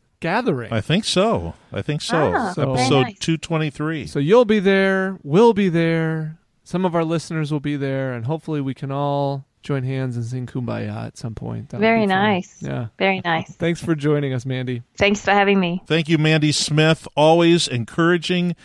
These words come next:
Speaker 2: and incredible content.
Speaker 1: I'm looking forward to showing off my terrible drawing skills with her.
Speaker 2: Oh, yeah. You're gonna do this, uh, this workshop,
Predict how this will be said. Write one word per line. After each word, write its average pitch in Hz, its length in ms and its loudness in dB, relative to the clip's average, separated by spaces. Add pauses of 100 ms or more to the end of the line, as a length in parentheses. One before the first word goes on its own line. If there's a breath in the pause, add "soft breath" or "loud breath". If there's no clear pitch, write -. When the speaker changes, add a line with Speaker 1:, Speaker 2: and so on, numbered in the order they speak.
(360 soft breath)
Speaker 2:
and 147 240 2
incredible 123 760 0
content. 104 680 -6
Speaker 1:
I'm 311 340 4
looking 220 320 0
forward 185 480 2
to 156 500 2
showing 170 460 -2
off 151 280 -4
my 139 140 -6
terrible 143 560 -2 (240)
drawing 120 460 -4
skills 101 420 -12
with 107 120 -10
her. 107 360 -10 (400)
Speaker 2:
Oh, 165 240 -2
yeah. 190 200 -2
You're 143 180 -2
gonna 202 160 -2
do 180 160 -2
this, 147 320 -4
uh, 117 320 2 (460 soft breath)
this 135 220 -2
workshop, 123 680 0